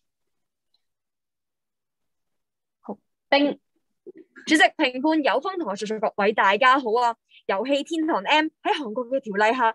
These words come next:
Speaker 2: 當地嘅伺服器有公布相關抽卡嘅中獎機率。然而喺香港，同樣係天堂 M，香港嘅抽卡功能就冇公布任何中獎機率。而家連機-，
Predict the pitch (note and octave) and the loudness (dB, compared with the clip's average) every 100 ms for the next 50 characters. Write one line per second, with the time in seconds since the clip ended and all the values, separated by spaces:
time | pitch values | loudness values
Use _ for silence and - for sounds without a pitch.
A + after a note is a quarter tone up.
0 | - _ F#4 D#4 A3+ A3 A3 G#3+ - B3 | -4 _ -2 0 0 0 -2 -10 -4 -2
1 | A3+ F3 A#3+ E4 E4 C#4+ A#3+ - D4+ D#4 | 0 -2 -2 -4 0 2 2 2 0 2
2 | D4 D4+ C#4 C#4+ A#3+ G#3 G#3 G3+ F3+ G3+ | 0 0 -2 0 -2 -4 -4 -8 -8 2
3 | G#3+ G#3 A3 _ - - _ A3 A#3 A3+ | 6 6 2 _ -20 -20 _ -2 -2 0
4 | A#3+ C#4+ E4+ G#4 D#4+ C#4 F4+ - _ - | 2 2 4 4 4 0 -2 -8 _ -10
5 | C4+ C4+ D4 G4+ D#4 - - D4+ C4+ F3+ | -8 -2 0 0 -4 -6 -8 -6 -6 -6
6 | C4 C#4+ - _ C4 C4 A3+ A#3+ A3+ D4+ | -6 -6 -12 _ -6 -4 -2 -2 0 2
7 | C#4+ C4+ D4+ C4 C#4+ A3 A3 G3 A#3+ D#4+ | 2 0 -2 -4 -4 -4 -2 -4 -4 0
8 | A#3 G#3 F#3+ F3 E3 E3 - _ - G#3+ | 0 0 -4 -6 -8 -12 -14 _ -2 0
9 | G#3 F#3 A3 B3 A3 - - - - - | 2 0 2 4 4 2 -14 -20 -20 -6
10 | B3 F#4+ A4 A3 F#3 F4 F#4 | 2 4 4 2 -2 -2 -2